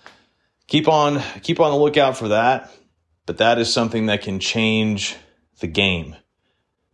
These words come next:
Now, imagine if that were to happen. And honestly, like, it will. One of the videos I watched recently was Kevin O'Leary from Shark Tank describing how this would happen. And whenever the S E C did make that decision,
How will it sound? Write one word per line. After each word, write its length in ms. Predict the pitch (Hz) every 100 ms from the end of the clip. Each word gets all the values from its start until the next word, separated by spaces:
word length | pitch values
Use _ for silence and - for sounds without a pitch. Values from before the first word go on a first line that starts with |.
| _ _ _ _ _ _
Now, 260 | - 113 113
imagine 500 | 117 120 151 147 160
if 160 | 139 -
that 360 | 120 113 - -
were 260 | 104 117
to 80 | 101
happen. 280 | 101 95 87
And 220 | 82 85
honestly, 480 | 104 127 127 120 120
like, 260 | 104 98 - _ -
it 120 | 131 117
will. 460 | 139 101 101 - _ _ _ _ _ _ -
One 180 | 107 110
of 100 | 101
the 80 | 113
videos 300 | 123 117 110
I 40 |
watched 520 | 110 110 110 - -
recently 460 | 110 120 110 110 110
was 180 | 104 104
Kevin 300 | 131 123 120
O'Leary 600 | 113 110 117 110 101 101
from 220 | 104 98
Shark 340 | - 120 120
Tank 400 | - 98 95 92
describing 760 | 92 98 - 107 117 127 107 95
how 220 | 101 98
this 260 | 92 95 -
would 180 | 95 90
happen. 580 | 90 85 92 92 95 - _ _ _ _ _ _
And 160 | 98 101
whenever 300 | 101 104 98
the 100 | 95
S 260 | 92 98 101
E 120 | 98
C 340 | - 101 98
did 400 | 87 95 151 160
make 280 | 113 98 98
that 260 | 95 90 -
decision, 760 | 92 101 98 98 98 98 -